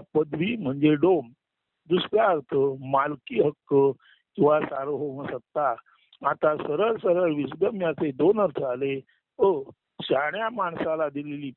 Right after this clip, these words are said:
पदवी, ब, शहाण्या माणसाची सार्वभौम सत्ता. म्हणून विस्डम म्हणजे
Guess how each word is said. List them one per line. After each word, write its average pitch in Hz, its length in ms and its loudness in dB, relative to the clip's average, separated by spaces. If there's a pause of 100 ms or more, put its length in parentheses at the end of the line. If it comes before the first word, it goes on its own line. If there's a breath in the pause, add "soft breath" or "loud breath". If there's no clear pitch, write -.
पदवी, 170 480 0 (380)
ब, 170 280 4 (180)
शहाण्या 143 520 -2
माणसाची 131 680 -6
सार्वभौम 131 640 -2
सत्ता. 139 520 -2 (460 soft breath)
म्हणून 147 300 -2
विस्डम 151 440 2
म्हणजे 135 460 -4